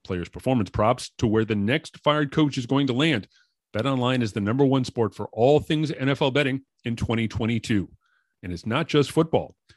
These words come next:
BetOnline's basketball, hockey, boxing, and U F C odds coverage is the best in the business. From sports right down to your favorite Vegas casino games, BetOnline is your number one online wagering destination.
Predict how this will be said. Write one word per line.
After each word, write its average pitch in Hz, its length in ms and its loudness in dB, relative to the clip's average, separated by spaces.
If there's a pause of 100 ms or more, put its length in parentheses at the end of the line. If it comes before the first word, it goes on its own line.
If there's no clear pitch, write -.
(220)
BetOnline's 131 500 2
basketball, 139 640 0
hockey, 147 420 -2
boxing, 139 540 -2
and 117 100 0
U 131 180 4
F 151 120 0
C 180 280 -6
odds 107 300 -6
coverage 120 480 -2
is 117 140 -2
the 143 80 -2
best 123 360 -2
in 135 60 0
the 123 60 2
business. 117 480 0 (360)
From 95 160 -4
sports 147 480 2 (280)
right 127 180 0
down 143 240 2
to 127 60 0
your 120 100 2
favorite 147 320 2
Vegas 135 340 0
casino 151 380 -2
games, 110 300 -4
BetOnline 143 580 0
is 123 100 2
your 123 140 0
number 135 400 2
one 151 240 0 (100)
online 139 540 -2
wagering 123 380 -4
destination. 117 560 -2